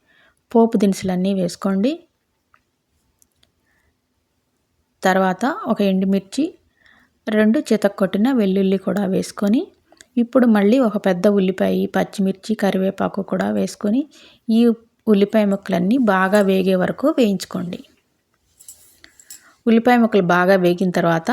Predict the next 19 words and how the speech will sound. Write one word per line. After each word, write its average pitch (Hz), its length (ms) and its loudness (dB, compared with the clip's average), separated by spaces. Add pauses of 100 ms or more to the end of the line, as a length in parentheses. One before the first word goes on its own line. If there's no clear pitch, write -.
మనం 214 300 2
మిక్సీ 196 300 -2
చేసుకున్న 190 480 -2
ఈ 254 140 4
టమాటో 190 480 0
పేస్ట్ని 180 440 -4
వేసుకొని 196 500 -2 (580)
ఇప్పుడు 277 320 2 (400)
ఒ-, 220 140 0 (200)
ఒక 214 220 0
స్పూను, 208 520 0 (400)
పెద్ద 202 180 2
స్పూను 202 400 0
సాంబార్ 196 560 2
పొడి 170 160 0
వేసుకోండి. 180 580 -4 (920)
ఇప్పుడు 226 320 0 (120)
కొంచెం 220 380 0
కారం, 180 420 0